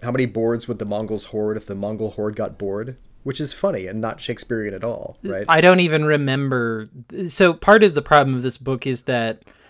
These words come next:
Speaker 2: it has a kind of monotony to it that, for me, it was very easy to just, like, to just, it was white noise at a certain point. Um,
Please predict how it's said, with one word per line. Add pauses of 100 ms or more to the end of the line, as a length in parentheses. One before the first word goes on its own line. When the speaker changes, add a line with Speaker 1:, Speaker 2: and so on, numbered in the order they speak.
(260)
Speaker 2:
it
has
a
kind
of
monotony
to
it
that, (800)
for
me,
it
was
very
easy
to
just,
like, (220)
to
just,
it
was
white
noise
at
a
certain
point. (920)
Um,